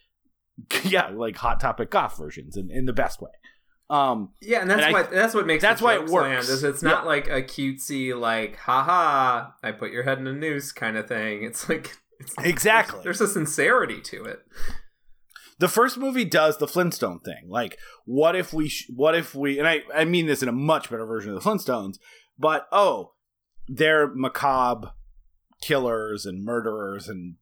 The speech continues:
Speaker 1: you know, monsters and stuff like that. So, yeah, I'm gonna give my daughter the bigger knife to do the murdering and killing. Whereas the second one's like, it's a family. And then everything that comes from that, it has to come from,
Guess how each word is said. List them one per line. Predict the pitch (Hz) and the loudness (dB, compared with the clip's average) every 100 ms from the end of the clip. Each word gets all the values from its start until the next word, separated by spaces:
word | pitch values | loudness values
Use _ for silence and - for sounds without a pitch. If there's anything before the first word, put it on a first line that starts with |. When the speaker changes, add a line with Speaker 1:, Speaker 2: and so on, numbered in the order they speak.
| - | -14
Speaker 1:
you | 113 | -10
know, | 95 | -8
monsters | 87 107 117 110 120 107 | -6 -4 -4 -4 -6 -6
and | 110 | -8
stuff | 98 110 | -6 -6
like | 107 95 | -6 -2
that. | 110 - | 0 0
So, | - 113 101 - _ - | 0 -4 -6 -10 _ -2
yeah, | 226 147 | 0 0
I'm | 160 | -2
gonna | 156 | -4
give | 127 143 139 | 0 0 2
my | 131 123 | 0 0
daughter | 127 110 107 101 | 2 2 0 -6
the | 98 | -8
bigger | 92 147 110 104 | -2 0 0 -4
knife | 80 - - - - | -10 -14 -20 -20 -12
to | 107 | -8
do | 82 113 | -4 -4
the | 95 | -4
murdering | 95 95 82 85 87 | -8 -8 -10 -8 -4
and | - | -4
killing. | 85 64 - - - - | -6 -12 -16 -20 -20 -2
Whereas | 139 147 | 2 2
the | 147 | 2
second | 214 202 175 | 2 2 2
one's | 147 131 | -4 -2
like, | 127 110 - _ - _ - | -2 -2 -8 _ -20 _ 0
it's | 147 143 | 0 2
a | 127 | -2
family. | - 185 139 92 - _ _ _ _ _ _ _ - | 0 0 0 -2 -12 _ _ _ _ _ _ _ -8
And | 131 135 | -2 0
then | 131 | 0
everything | 156 175 185 175 143 165 147 139 | 2 4 2 0 0 2 2 0
that | 127 | -2
comes | - 247 247 | 0 -2 -2
from | - 139 | -2 -2
that, | 131 110 - | 0 -2 -10
it | - 127 | -12 -4
has | 139 131 - | 0 0 -2
to | 135 | -4
come | - 110 104 | -2 -2 0
from, | 98 - 104 98 92 | -2 0 -2 0 -4